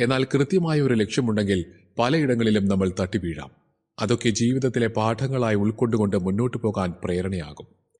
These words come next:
കറക്റ്റ് ചെയ്യാൻ സാധിക്കും. ഒരു ആപ്പിൾ മരം മുന്നിൽ കാണുകയാണെങ്കിൽ അതിൽ നിൽക്കുന്ന ആപ്പിളിലേക്ക് ഷൂട്ട് ചെയ്യാം. അതിന് പുറത്ത് അതിന്റെ ചില്ലകളിലേക്ക് ഷൂട്ട് ചെയ്യാം. അതിനു മുകളിൽ ആകാശത്തേക്കോ അവിടെ പറക്കുന്ന കിളികളെ വേണമോ ഷൂട്ട് ചെയ്യാം.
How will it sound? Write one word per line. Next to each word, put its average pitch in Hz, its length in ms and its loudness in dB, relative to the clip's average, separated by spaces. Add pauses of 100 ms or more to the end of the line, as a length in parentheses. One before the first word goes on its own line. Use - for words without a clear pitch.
(320)
കറക്റ്റ് 151 300 -2
ചെയ്യാൻ 131 460 0
സാധിക്കും. - 520 -8 (580)
ഒരു 107 280 2
ആപ്പിൾ 123 260 0
മരം 127 300 0
മുന്നിൽ 117 340 2
കാണുകയാണെങ്കിൽ 90 720 0 (400)
അതിൽ 143 260 2
നിൽക്കുന്ന 120 320 0
ആപ്പിളിലേക്ക് 104 540 0
ഷൂട്ട് 92 300 -6
ചെയ്യാം. 73 240 -10 (560)
അതിന് 120 220 2
പുറത്ത് 110 460 2
അതിന്റെ 120 240 0
ചില്ലകളിലേക്ക് 120 640 0
ഷൂട്ട് - 280 -6
ചെയ്യാം. 69 320 -12 (460)
അതിനു 117 200 2
മുകളിൽ 113 340 4
ആകാശത്തേക്കോ 110 880 0 (160)
അവിടെ 117 340 0
പറക്കുന്ന 110 280 0
കിളികളെ 123 400 2
വേണമോ 101 400 0
ഷൂട്ട് 92 300 -4
ചെയ്യാം. 76 260 -10